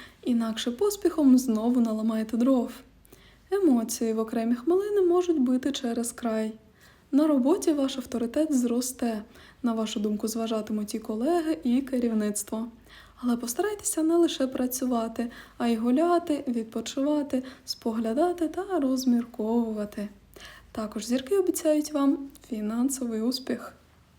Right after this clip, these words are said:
Стрільці. Ваш девіз — гнучкість та вміння динамічно адаптуватися у новій обстановці. Намагайтеся не переоцінити своїх можливостей, інакше є ризик залишитися без підтримки, у тому числі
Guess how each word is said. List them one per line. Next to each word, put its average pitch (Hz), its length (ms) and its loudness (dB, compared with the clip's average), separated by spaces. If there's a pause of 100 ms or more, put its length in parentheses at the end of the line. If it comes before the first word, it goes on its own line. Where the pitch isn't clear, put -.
(760)
Стрільці. 220 680 -2 (580)
Ваш 226 360 -2
девіз — 240 540 2
гнучкість 262 880 0
та 440 140 -2
вміння 302 400 8
динамічно 277 760 4
адаптуватися 233 760 -4
у 220 80 -4
новій 208 260 -2
обстановці. 214 640 -4 (800)
Намагайтеся 233 720 2
не 233 100 -2
переоцінити 226 680 -2
своїх 233 320 -4
можливостей, 330 720 2 (360)
інакше 233 580 0
є 240 240 2
ризик 254 320 2
залишитися 233 600 -4
без 233 220 -2
підтримки, 254 640 0 (400)
у 233 120 -2
тому 262 300 2
числі 233 400 -4